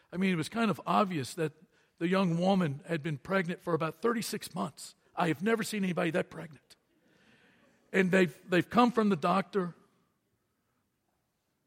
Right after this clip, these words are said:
and they were asking us at the church, "Do you have anything that we could do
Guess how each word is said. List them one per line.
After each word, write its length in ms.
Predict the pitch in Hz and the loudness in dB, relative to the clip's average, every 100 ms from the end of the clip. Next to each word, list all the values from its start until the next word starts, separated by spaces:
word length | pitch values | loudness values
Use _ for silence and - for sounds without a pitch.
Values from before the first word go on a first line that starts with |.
| _ _ _ - | _ _ _ -2
and 120 | 185 | 2
they 60 | 190 | 4
were 100 | 180 | 6
asking 460 | 196 226 - 180 | 4 4 2 0
us 140 | 175 - | 0 -2
at 100 | - | -6
the 80 | 175 | -6
church, 400 | - 196 170 - | 0 2 2 -2
"Do 80 | 185 | 0
you 100 | 170 | 2
have 180 | 208 - | 0 0
anything 440 | 254 277 220 185 | 0 2 2 0
that 100 | 165 | 0
we 120 | 190 | -4
could 220 | - 147 | -6 -6
do 320 | 165 180 165 | 0 0 0